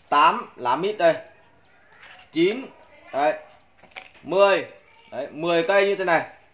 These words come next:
Giá cũng là năm trăm k. Năm trăm k cho mười cây này. Đấy, H hai mươi ba. Rất đẹp,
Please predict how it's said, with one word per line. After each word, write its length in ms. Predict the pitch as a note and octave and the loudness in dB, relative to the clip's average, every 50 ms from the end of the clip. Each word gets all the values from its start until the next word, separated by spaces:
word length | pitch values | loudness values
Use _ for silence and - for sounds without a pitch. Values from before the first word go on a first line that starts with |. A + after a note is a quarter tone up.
| _ _ - | _ _ -12
Giá 280 | G#2 A#2+ B2+ B2 C#3 D3 | -4 -2 0 0 0 -2
cũng 140 | D3+ C#3 C#3+ F3+ | -6 -10 -6 -2
là 200 | F3 D3 - - - - _ - | -2 -2 -2 -4 -14 -20 _ -16
năm 260 | - B2+ D3+ D#3+ D#3+ - | -10 -8 -6 -6 -4 -2
trăm 160 | D#3+ D3+ D#3 | -2 -2 -2
k. 60 | - D#3+ D#3+ D3+ D3 - - - - - - _ _ - - - | 2 2 2 2 2 -2 -10 -20 -20 -20 -20 _ _ -20 -16 -10
Năm 240 | A#2+ D3+ D#3 D#3 C3+ | -6 -6 -6 -6 -4
trăm 160 | D3+ D3+ C#3+ | -6 -6 -4
k 40 | - | -2
cho 260 | D3 D3 C#3+ - C#3 | -2 -2 0 -2 -4
mười 220 | C#3 C3+ B2+ A#2 A2 | -6 -8 -8 -8 -4
cây 160 | B2 B2 B2 | -4 -4 -4
này. 120 | A#2 - - - _ _ _ _ _ _ _ _ - | -4 -8 -14 -20 _ _ _ _ _ _ _ _ -12
Đấy, 180 | G#2 A#2 B2+ - - _ _ _ _ - | -10 -10 -10 -10 -12 _ _ _ _ -10
H 60 | D#3+ F3+ - - | -8 -8 -8 -6
hai 140 | E3 D#3 D3 | -6 -6 -6
mươi 140 | D3+ D3+ C#3+ | -6 -4 0
ba. 280 | D3 D#3+ D#3+ D#3 D#3 - - - _ _ _ _ _ - | 4 4 4 4 2 -2 -12 -20 _ _ _ _ _ 0
Rất 240 | C#3 F3 F3+ - E3 | 0 0 0 0 0
đẹp, 140 | E3+ D3+ C3 | 2 2 2